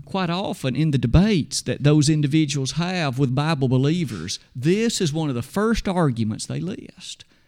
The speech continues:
It's one of the first matters of consideration because they consider it insurmountable.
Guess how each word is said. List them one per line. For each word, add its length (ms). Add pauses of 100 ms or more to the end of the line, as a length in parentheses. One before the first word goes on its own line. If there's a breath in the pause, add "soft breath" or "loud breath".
(120)
It's 220
one 160
of 80
the 80
first 460
matters 480
of 100
consideration 720
because 260
they 160
consider 520
it 80
insurmountable. 920